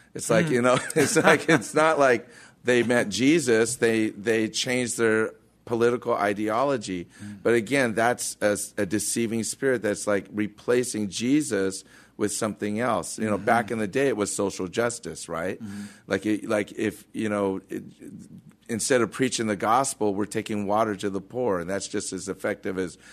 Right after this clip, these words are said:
Speaker 1: preaching the gospel. And then there was that quote, you know, uh, uh, "Preach the gospel, and if necessary, use words,"
Speaker 2: Mm-hmm.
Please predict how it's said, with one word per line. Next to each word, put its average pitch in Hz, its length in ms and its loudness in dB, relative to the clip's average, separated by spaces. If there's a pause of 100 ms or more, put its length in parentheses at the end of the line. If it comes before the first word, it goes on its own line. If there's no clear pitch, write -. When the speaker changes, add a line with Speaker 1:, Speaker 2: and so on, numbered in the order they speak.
(220)
Speaker 1:
preaching 113 360 -2
the 110 80 0
gospel. 117 500 2
And 95 100 -2
then 104 120 -2
there 101 120 0
was 98 180 -2
that 101 200 -2
quote, 123 420 0
you 98 80 -4
know, 95 260 -4 (380)
uh, 98 480 4 (760)
uh, 95 260 -2
"Preach - 340 0
the 113 100 -2
gospel, 117 580 2
and 107 120 0
if 101 180 -4
necessary, 107 640 0
use 107 420 0
words," 107 640 0
Speaker 2:
Mm-hmm. 110 180 -10